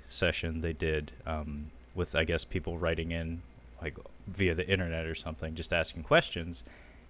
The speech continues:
And, uh, funny enough, one of their responses, uh, did in,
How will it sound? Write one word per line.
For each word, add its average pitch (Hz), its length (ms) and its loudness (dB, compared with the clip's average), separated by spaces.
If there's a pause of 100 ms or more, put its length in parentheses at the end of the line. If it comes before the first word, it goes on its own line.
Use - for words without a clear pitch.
And, 101 160 2
uh, 92 200 2
funny 131 320 10
enough, 120 320 8
one 104 180 6
of 101 80 4
their 98 140 6
responses, 90 880 2 (180)
uh, 80 80 -2 (140)
did 101 180 6
in, 90 160 2